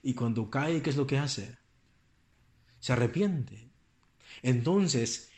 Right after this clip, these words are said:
el verdadero arrepentimiento es aquel arrepentimiento que te hace mirar todavía la necesidad de un constante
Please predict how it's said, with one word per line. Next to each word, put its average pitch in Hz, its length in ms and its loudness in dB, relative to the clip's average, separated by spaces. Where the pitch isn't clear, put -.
el 135 160 2
verdadero 123 420 0
arrepentimiento 165 1120 -2
es - 340 -6
aquel 175 380 -4
arrepentimiento 139 1120 -2
que 127 120 -4
te 123 640 -6
hace 160 420 -2
mirar 123 540 -2
todavía 123 720 -4
la 113 120 -2
necesidad 117 680 -2
de 135 80 2
un 131 140 2
constante 123 1040 -4